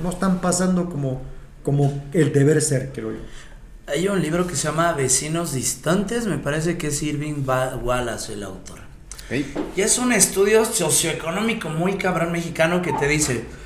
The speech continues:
Speaker 2: si tú le quitaras la corrupción a México, México se cae a la verga.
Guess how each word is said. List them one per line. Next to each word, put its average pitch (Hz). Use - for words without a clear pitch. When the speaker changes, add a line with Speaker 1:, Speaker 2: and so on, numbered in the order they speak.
Speaker 2:
si 180
tú 247
le 277
quitaras 208
la 160
corrupción 143
a 160
México, 180
México 196
se 139
cae -
a 151
la 131
verga. 135